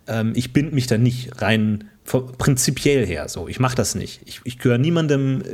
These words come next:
ich gehöre nur der Welt an und ich guck mal, was es sonst noch so gibt und warum soll ich mich jetzt hier deiner Akademie anschließen? Vielleicht gibt's in,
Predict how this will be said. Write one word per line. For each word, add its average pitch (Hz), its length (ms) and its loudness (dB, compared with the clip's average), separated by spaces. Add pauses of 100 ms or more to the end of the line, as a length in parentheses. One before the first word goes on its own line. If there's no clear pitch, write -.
(180)
ich - 140 -8
gehöre 117 160 2
nur 120 120 2
der 107 120 2
Welt 113 220 2
an 104 240 -2
und 104 260 -2 (320)
ich - 140 -16
guck 127 180 0
mal, 117 160 4
was 107 140 2
es 117 100 0
sonst 139 280 0
noch 123 100 2
so 120 160 0
gibt 123 240 2
und 104 100 0
warum 95 200 -2
soll 110 180 2
ich - 120 -2
mich 110 140 0
jetzt - 140 -4
hier 104 100 -2
deiner 123 340 2
Akademie 117 460 2
anschließen? 113 480 0
Vielleicht 147 320 -2
gibt's - 240 0
in, 170 180 -2